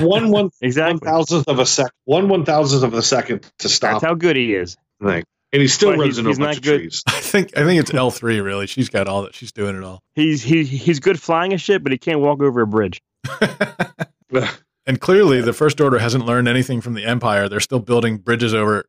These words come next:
Speaker 3: empty chasms with no guardrails. <laughs>
Speaker 2: Yeah, you're right,
Speaker 1: <laughs> Yeah.
Speaker 2: man. That's, that's insane. I like that theory. But that, that, that I knew.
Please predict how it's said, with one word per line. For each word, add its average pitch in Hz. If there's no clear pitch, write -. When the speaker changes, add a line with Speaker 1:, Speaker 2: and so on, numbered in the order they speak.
Speaker 3:
empty 120
chasms 110
with 107
no 110
guardrails. 113
<laughs> -
Speaker 2:
Yeah, 392
you're -
right, 392
Speaker 1:
<laughs> -
Yeah. -
Speaker 2:
man. 185
That's, 262
that's 294
insane. 277
I 147
like 160
that 110
theory. 90
But 202
that, 175
that, 151
that 160
I 156
knew. 175